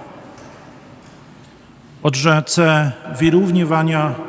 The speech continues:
пагорбів, про яке ми тільки що чули в Євангелії, може мати таке соціальне застосування у нашому житті. Можемо сказати, що кожну несправедливість між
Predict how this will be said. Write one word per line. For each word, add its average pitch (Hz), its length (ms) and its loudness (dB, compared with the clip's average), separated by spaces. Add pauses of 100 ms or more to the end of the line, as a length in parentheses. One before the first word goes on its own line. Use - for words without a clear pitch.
пагорбів, 165 760 -2
про 151 140 -2
яке 151 320 -2
ми 160 360 0
тільки 165 320 0
що 170 240 -2
чули 208 340 2
в 143 100 -2
Євангелії, 151 760 0 (1300)
може 175 300 4
мати 160 480 0 (1300)
таке 156 260 0
соціальне 185 640 2
застосування 151 840 0
у 131 80 2
нашому 139 420 0
житті. 120 500 -4 (1200)
Можемо 156 360 2
сказати, 160 560 0
що - 220 -6
кожну 175 440 0
несправедливість 165 1040 -2
між 165 320 -2